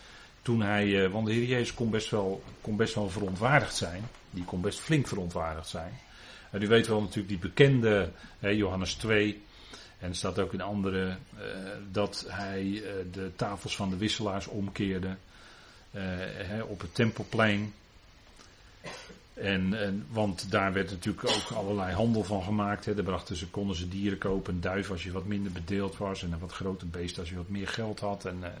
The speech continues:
de geldwisselaars zaten daar natuurlijk, die, die konden er ook aan verdiend wo-, daar kon je ook aan verdienen. En dat kan vandaag ook nog steeds, hè. Geld, eh, mun-, verschillende, kan je ook nog flink geld aan verdienen.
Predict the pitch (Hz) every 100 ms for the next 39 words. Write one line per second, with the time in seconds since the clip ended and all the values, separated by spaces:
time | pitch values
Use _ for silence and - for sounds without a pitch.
0 | 101 92 - 104 92 95 101 - 95 95
1 | - 95 92 92 90 90 98 92 92 90
2 | 87 78 87 - 90 87 87 101 104 95
3 | 95 95 101 87 101 104 - - - 107
4 | 113 98 107 110 107 101 101 107 113 104
5 | - 85 78 87 80 80 95 92 - 95
6 | 95 - 104 - 90 87 - 98 90 92
7 | 90 92 92 - - - - 90 90 90
8 | 87 90 - - - - - - - 90
9 | 90 87 - 104 - 104 92 95 90 90
10 | 90 98